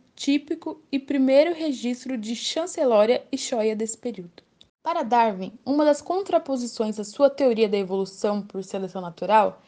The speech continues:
era o surgimento repentino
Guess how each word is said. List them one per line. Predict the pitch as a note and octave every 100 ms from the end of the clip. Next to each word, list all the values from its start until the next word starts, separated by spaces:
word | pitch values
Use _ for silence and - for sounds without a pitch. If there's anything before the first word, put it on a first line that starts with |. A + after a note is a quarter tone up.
| _ _ _
era | - D4
o | D#4+
surgimento | - E4+ D#4+ C#4+ C#4 D4
repentino | D4+ C4 F4+ F#4+ F4+ F#4 - B3+ B3 B3